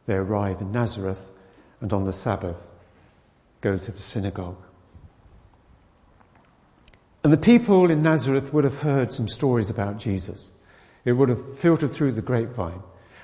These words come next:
And they would have probably been excited that he had come to speak amongst them. And at first, they were.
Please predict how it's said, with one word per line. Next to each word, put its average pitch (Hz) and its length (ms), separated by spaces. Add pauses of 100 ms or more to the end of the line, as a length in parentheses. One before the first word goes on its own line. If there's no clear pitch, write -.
And 160 100
they 185 60
would 190 100
have 185 100
probably 180 220
been 160 240
excited 151 720
that 113 180
he 135 100
had 135 140
come 98 400 (540)
to - 120
speak - 540 (120)
amongst 107 480
them. 85 140 (4000)
And 165 120
at 165 100
first, - 600 (720)
they 151 160
were. 151 380